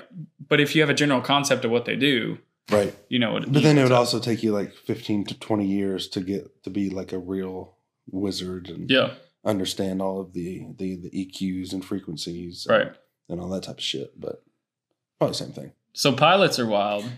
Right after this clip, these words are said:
Speaker 2: My homie that flies planes, though, he keeps trying to get me to come learn. And he said that you get to fly on your first day.
Speaker 1: Well, I mean, once you're up there, it's just
Speaker 2: Ain't that dope, though?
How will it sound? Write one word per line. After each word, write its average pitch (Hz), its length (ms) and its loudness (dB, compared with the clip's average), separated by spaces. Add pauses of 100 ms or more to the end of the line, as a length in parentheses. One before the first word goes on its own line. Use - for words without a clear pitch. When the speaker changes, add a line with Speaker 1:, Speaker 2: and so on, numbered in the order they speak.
(140)
Speaker 2:
My 156 120 6
homie 185 280 8
that 135 160 4
flies 117 260 4
planes, 156 380 2
though, 104 400 -2
he 117 80 -10
keeps 107 200 -2
trying 127 220 0
to 117 80 0
get 135 140 2
me 120 100 0
to 104 80 0
come 98 240 -6
learn. 110 440 -2 (500)
And 101 560 -2
he 135 80 0
said 160 220 2
that 139 40 2
you 135 80 2
get 147 120 4
to - 60 -12
fly 151 220 0
on 151 100 0
your 104 80 -2
first 139 280 -6
day. 135 220 -6 (1900)
Speaker 1:
Well, 170 100 2
I 131 80 4
mean, 123 200 4
once 139 200 2
you're 131 100 8
up 131 120 -2
there, 110 140 -2
it's 113 180 -4
just - 280 -8 (1000)
Speaker 2:
Ain't 165 120 4
that 254 160 6
dope, 269 260 6
though? 294 260 2